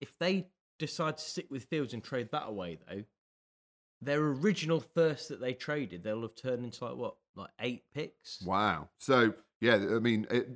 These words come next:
Speaker 2: at the moment, that's looking like a very good pick for the Bears. Bryce Young and Will Levis both struggled to break seven points apiece. No passing touchdowns between them. Derrick Henry was fairly dominant, and the difference between the two teams, basically,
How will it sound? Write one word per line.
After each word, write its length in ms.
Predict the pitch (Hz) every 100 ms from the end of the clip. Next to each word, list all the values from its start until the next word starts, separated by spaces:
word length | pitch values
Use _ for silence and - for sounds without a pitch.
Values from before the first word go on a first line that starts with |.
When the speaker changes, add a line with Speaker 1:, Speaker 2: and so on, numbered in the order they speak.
| -
Speaker 2:
at 200 | 120 117
the 60 | 127
moment, 280 | 135 120 110
that's 180 | 113
looking 140 | 110 107
like 140 | 101
a 60 | 113
very 320 | 95 123 113
good 200 | 87 -
pick 220 | - -
for 60 | -
the 80 | 85
Bears. 420 | 123 131 131 - - _
Bryce 300 | 220 247 -
Young 120 | 214
and 140 | 185 143
Will 140 | 139
Levis 320 | 127 156 156
both 220 | - 156 131
struggled 360 | - 151 120 -
to 40 |
break 240 | 113 101
seven 300 | - 117 95
points 300 | 95 98 87
apiece. 520 | - - 185 175 - - _ _
No 260 | 127 190 196
passing 380 | 131 113 107
touchdowns 520 | 107 120 - 104 95 90
between 540 | - - 185 214 196
them. 340 | 196 185 185 - _ _ _ _
Derrick 240 | 143 143 139
Henry 320 | 175 170 170
was 140 | 127
fairly 400 | - - 139 135
dominant, 560 | 127 139 139 139 139 -
and 160 | 120 107
the 60 |
difference 440 | 95 156 151 127 101
between 380 | 101 - 139 143
the 60 |
two 200 | - 113
teams, 300 | 98 101 98
basically, 640 | - 120 117 120 120 117